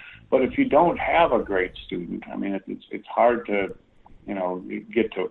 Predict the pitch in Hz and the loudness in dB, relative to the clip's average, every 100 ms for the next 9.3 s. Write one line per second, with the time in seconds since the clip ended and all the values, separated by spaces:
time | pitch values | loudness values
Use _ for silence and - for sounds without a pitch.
0 | - 104 98 90 95 95 95 92 101 95 | -2 -2 -2 -4 0 2 2 0 -2 -2
1 | 92 92 87 90 - 87 - 90 - 90 | -4 -10 -10 -12 -10 -12 -10 -8 -4 -6
2 | - 90 87 - - - - - 101 95 | -4 -6 -6 -12 -20 -20 -16 -4 0 2
3 | 95 95 95 - 123 120 110 104 - 113 | 0 -4 -12 -10 0 2 4 4 2 0
4 | 107 120 113 110 - 110 107 101 101 107 | 2 2 6 6 6 0 -6 -2 4 4
5 | 101 104 101 98 92 - - - - 98 | 4 -2 -2 -4 -6 -10 -20 -20 -16 -14
6 | - 95 - 101 90 - 87 92 92 - | -10 -10 -8 -8 -8 -2 0 0 -2 -10
7 | - - - - 92 92 92 92 - - | -20 -20 -20 -8 -2 0 0 -2 -6 -18
8 | - _ - 107 113 - 127 123 117 127 | -20 _ -2 2 2 2 2 4 6 6
9 | 127 - 110 | 6 2 -6